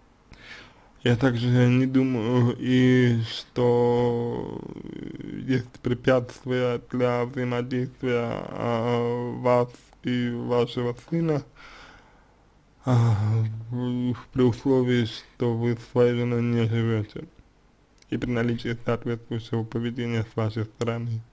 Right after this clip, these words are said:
То есть мне кажется, что идея того, что вы вернулись ради сына, ну, она выглядит странной, она выглядит как оправдание, она выглядит как,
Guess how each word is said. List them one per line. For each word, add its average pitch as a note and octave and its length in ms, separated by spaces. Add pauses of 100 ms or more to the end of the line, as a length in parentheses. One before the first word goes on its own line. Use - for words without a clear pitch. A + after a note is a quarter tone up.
(1160)
То A#2 80
есть A2+ 120
мне B2 160
кажется, B2 440
что B2 420
идея B2 340 (220)
того, A#2+ 300
что A#2+ 160
вы B2 180
вернулись A#2+ 400
ради A#2+ 320 (140)
сына, D#3+ 200
ну, A#2 140
она B2 220
выглядит A#2+ 460 (180)
странной, G#2+ 420
она - 140
выглядит A#2+ 320
как - 240
оправдание, B2 600
она A2+ 180
выглядит A#2+ 420
как, - 240